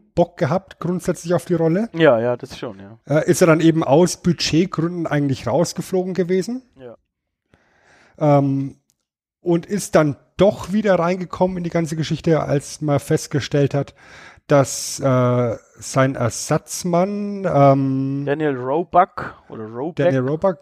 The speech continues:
Speaker 2: oder,
Speaker 1: genau,
Speaker 2: genau.
Speaker 1: ähm, einfach keine, keine Chemie mit Joe Pesci hatte.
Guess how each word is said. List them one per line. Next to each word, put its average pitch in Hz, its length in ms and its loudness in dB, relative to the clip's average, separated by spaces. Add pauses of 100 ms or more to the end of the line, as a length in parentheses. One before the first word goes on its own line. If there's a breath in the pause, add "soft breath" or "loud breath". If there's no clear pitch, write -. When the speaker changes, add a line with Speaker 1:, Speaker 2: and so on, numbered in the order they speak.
(160)
Speaker 2:
oder, 117 100 -10
Speaker 1:
genau, 123 320 2
Speaker 2:
genau. 139 380 -10
Speaker 1:
ähm, 131 640 2 (1000)
einfach 147 300 -2
keine, 143 440 2
keine 139 240 -2
Chemie 143 360 -2
mit 151 240 0
Joe 143 160 -4
Pesci 135 320 -2
hatte. 90 260 -8